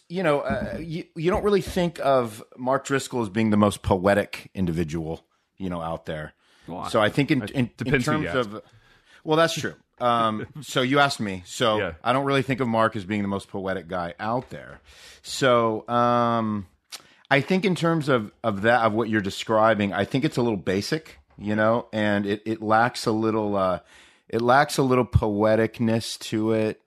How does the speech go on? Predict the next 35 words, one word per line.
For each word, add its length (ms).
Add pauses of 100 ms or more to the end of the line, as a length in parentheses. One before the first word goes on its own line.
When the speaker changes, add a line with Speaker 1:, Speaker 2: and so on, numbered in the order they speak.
Speaker 1:
Um, 360
I 120
think 160
it 100
lacks 640 (480)
just 340
a 60
little 300
more, 500
um, 540 (180)
you 80
know, 120
kind 300
of, 200
uh, 260
kind 160
of 80
thoughtfulness 680
to 240
it. 160 (120)
You 140
know, 200
I 120
mean, 180
I 80
think, 360 (340)
I 100
think, 260
I 120
think 220
when 300
point 380
number 220
two 360
is 140